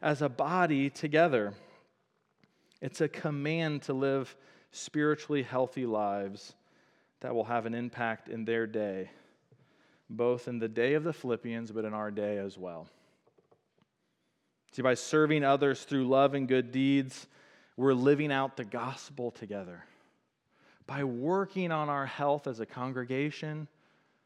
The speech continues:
through love, through the service to one another, considering others higher than ourselves, we are living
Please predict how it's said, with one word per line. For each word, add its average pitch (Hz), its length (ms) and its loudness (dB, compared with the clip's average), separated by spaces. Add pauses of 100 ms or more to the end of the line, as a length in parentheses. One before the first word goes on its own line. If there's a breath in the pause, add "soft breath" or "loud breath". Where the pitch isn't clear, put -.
(140)
through 147 600 2
love, 135 720 -2 (480)
through 147 140 -2
the 117 160 -6
service 156 920 -2 (260 soft breath)
to 147 340 4
one 135 260 0
another, 139 520 0 (520 soft breath)
considering 160 720 2
others 143 560 2
higher 143 500 0
than 139 160 -2
ourselves, 135 880 -2 (1600)
we 120 120 -8
are 113 80 -6
living 143 560 -4